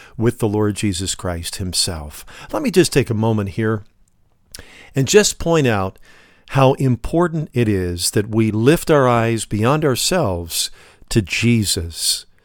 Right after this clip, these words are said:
Many times, when it comes to the Christian life, we have a tendency to look at the Christian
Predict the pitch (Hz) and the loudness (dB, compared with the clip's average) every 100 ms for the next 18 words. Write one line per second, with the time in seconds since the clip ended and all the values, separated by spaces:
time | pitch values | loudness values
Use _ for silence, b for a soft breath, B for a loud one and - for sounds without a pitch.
0 | b b b b b - 113 113 143 190 | b b b b b -6 0 4 8 8
1 | - 170 151 101 87 - - - - _ | 6 4 4 2 -2 -6 -4 -4 -8 _
2 | - 123 127 147 151 - 135 131 - - | 2 4 4 4 2 2 2 0 2 2
3 | 190 - - 175 156 147 175 - 120 117 | 4 2 0 0 2 0 -4 -2 2 4
4 | 113 92 - - - b b b - 117 | 4 0 -6 -16 -18 b b b 0 4
5 | 123 120 120 196 226 220 - 190 160 175 | 6 4 4 2 4 2 2 0 0 2
6 | 175 165 - - - 170 - - - 226 | 2 0 -4 -8 -6 -6 -8 -10 0 0
7 | - - 104 85 85 | 0 -2 -2 -2 -6